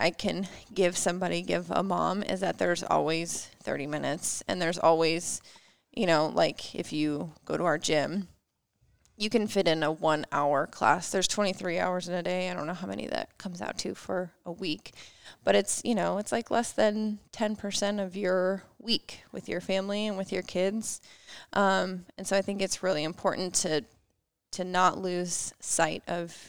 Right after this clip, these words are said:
yourself. And that was one of my big, um, like, I don't know if I would say goals, um, since I've started kind of, like, running the half marathons and focusing on my nutrition a little more, that one of my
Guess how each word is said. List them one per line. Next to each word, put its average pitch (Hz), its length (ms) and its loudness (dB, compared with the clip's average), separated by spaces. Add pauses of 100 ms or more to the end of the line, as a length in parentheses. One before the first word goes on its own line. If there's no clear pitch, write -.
(160)
yourself. 180 500 4
And 185 140 -2
that 170 100 0
was 180 220 2
one 208 140 4
of 208 80 2
my 185 160 2
big, 175 320 0 (720)
um, 165 500 2 (1120)
like, 202 260 -4
I 262 60 -2
don't 254 100 0
know 185 80 -2
if - 140 -6
I 101 100 2
would - 140 -4
say 180 200 -4 (120)
goals, 165 720 0 (460)
um, 180 560 0 (520)
since 185 260 -6
I've 165 380 -2 (100)
started 170 640 0
kind 175 220 -4
of, 170 180 -6
like, - 240 -8
running 180 280 -2
the 190 60 -6
half 180 220 -4
marathons 185 720 -4
and 190 140 -6
focusing 190 460 -4
on 180 80 -8
my 190 120 -4
nutrition 175 460 -6
a 202 60 -4
little 190 160 -4
more, 185 340 -2
that 175 200 0
one 190 140 -2
of 180 140 -6
my 180 260 -2